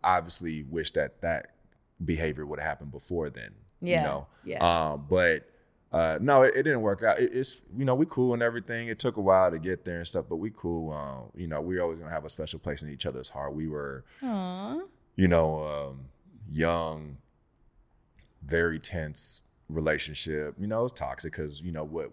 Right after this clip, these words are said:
Speaker 1: we knew love to be, we didn't know healthy loving yet. We
Speaker 2: Yeah.
Speaker 1: didn't have those great examples as far as showing, like, what love is in our households for that.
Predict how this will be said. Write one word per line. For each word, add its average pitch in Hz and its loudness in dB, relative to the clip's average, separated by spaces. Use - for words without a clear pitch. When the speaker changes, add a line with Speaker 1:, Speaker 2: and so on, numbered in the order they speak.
Speaker 1:
we 90 -6
knew 87 -10
love 78 -6
to 76 -12
be, 71 -8
we 73 -10
didn't 73 -8
know 69 -10
healthy 67 -8
loving 67 -8
yet. 64 -8
We 214 -2
Speaker 2:
Yeah. 202 0
Speaker 1:
didn't - -4
have 92 0
those 69 -10
great 76 -2
examples 67 -8
as 65 -4
far 65 -2
as - -10
showing, 67 -8
like, 64 -8
what 73 -4
love 69 -6
is 67 -10
in 67 -12
our 62 -8
households 73 -4
for 60 -14
that. - -12